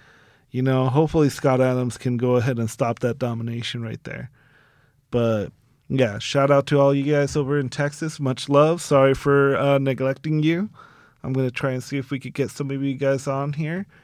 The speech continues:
You could tell me about, um, you know, what it's like to drive two different states, because your state's so small, you guys don't have enough racetracks. <laughs> Just kidding, guys. Love you. Anyways, so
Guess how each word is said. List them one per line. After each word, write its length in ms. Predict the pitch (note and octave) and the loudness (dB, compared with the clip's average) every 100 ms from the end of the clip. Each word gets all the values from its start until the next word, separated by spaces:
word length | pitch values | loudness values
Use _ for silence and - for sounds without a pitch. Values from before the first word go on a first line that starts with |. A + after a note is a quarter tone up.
| _ _ | _ _
You 100 | - | -10
could 140 | - - | -8 -2
tell 160 | C3+ | -2
me 120 | C3 | 0
about, 460 | C3 C3+ C#3 C3+ - | 0 2 2 0 0
um, 480 | D#3 D3+ D3 D3 D3 - _ _ - | 0 2 2 -2 -4 -10 _ _ -8
you 80 | |
know, 180 | D#3 D#3 | -2 0
what 140 | D3+ D#3 | 2 2
it's 160 | D#3 | 2
like 180 | D#3+ D3+ | 0 0
to 100 | D#3+ | 0
drive 360 | D#3 D3+ D3+ D3+ | 0 2 2 0
two 180 | - D#3 | 0 0
different 340 | D#3 - D#3+ | -2 -4 -4
states, 360 | - G#3 - - | 0 -2 -2 -8
because 320 | C3 B2+ B2 | -8 -8 -8
your 80 | C3 | -8
state's 300 | - C3+ - | -6 -8 -4
so 180 | D3 | -2
small, 320 | C3+ - D3+ D3 | -2 -4 -4 -2
you 140 | C3 | -4
guys 220 | B2+ C3 | -4 -6
don't 180 | - C#3+ | -6 -4
have 200 | D3 C3+ | -2 -2
enough 240 | C3+ C3+ | -6 -8
racetracks. 640 | - D#3+ - - - - - - - - - - - | -8 -10 -10 -12 -12 -16 -20 -20 -14 -14 -14 -14 -8
<laughs> 1160 | D4 - F#3 _ _ - - - - - G3 - | -8 -8 -12 _ _ -20 -14 -12 -12 -12 -14 -10
Just 240 | D3+ C#3 | -10 -6
kidding, 240 | D3 C3 | -4 -2
guys. 280 | A#2 A#2+ A#2+ | -2 -4 -2
Love 200 | C#3 B2+ | 0 0
you. 140 | A#2 A2+ _ _ - _ _ - | -2 -10 _ _ -20 _ _ -6
Anyways, 720 | D3 F3 D#3 A2+ - - - _ _ _ | 0 4 4 2 -4 -18 -20 _ _ _
so 500 | - G#3 A3+ D#3 - | 0 6 8 8 4